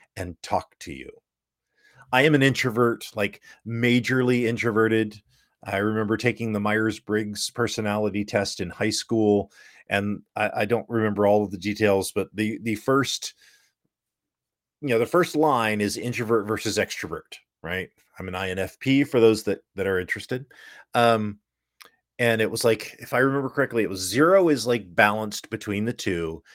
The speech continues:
and then it went to sixty on either side. I was, like, a forty-seven introvert,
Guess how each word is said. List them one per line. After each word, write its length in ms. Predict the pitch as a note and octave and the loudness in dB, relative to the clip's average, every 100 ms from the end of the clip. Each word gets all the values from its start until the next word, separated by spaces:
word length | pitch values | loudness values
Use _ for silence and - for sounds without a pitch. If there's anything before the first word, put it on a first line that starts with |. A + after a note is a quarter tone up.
| _ | _
and 140 | - G#2+ | -8 -4
then 80 | G#2 | -4
it 80 | |
went 180 | G2 G#2 | -4 -8
to 100 | - | -8
sixty 800 | - - - C#3+ - - G2+ F#2 | -6 -4 -2 -4 -6 -6 -6 -4
on 140 | F#2 F#2 | -6 -8
either 240 | F#2+ A2 | -10 -8
side. 480 | - G#2+ F#2 F2 - _ - | -6 -4 -4 -4 -10 _ -8
I 20 | |
was, 80 | D3+ | -4
like, 140 | F#3+ | -2
a 60 | D#3 | -2
forty-seven 960 | - A#2+ A2 G#2 - - F#2 F#2 F#2 | -2 0 0 0 -2 -2 -2 -2 -4
introvert, 640 | F2+ E2+ - - - _ | -6 -10 -12 -14 -20 _